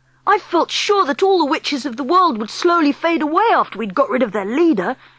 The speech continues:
Now you tell me that everything is going to go on just the same as before. Not exactly as before. For instance,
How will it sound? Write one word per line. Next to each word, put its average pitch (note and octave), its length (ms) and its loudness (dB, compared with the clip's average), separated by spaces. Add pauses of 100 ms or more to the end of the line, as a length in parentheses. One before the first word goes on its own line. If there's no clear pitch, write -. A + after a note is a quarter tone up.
(380)
Now F#4 240 2
you E4 160 0
tell B3+ 260 0
me C4 120 2
that C#4+ 140 -2
everything E4 360 0
is A#3+ 100 -2
going D#4 200 0
to A3+ 60 -4
go D4+ 200 2
on D#4+ 160 0
just E4+ 180 -4
the F4+ 100 -6
same F#4 300 -4
as F4 80 -8
before. F4+ 720 0 (920)
Not - 400 -10
exactly - 720 -8
as - 160 -12
before. - 600 -8 (640)
For - 120 -6
instance, - 640 -6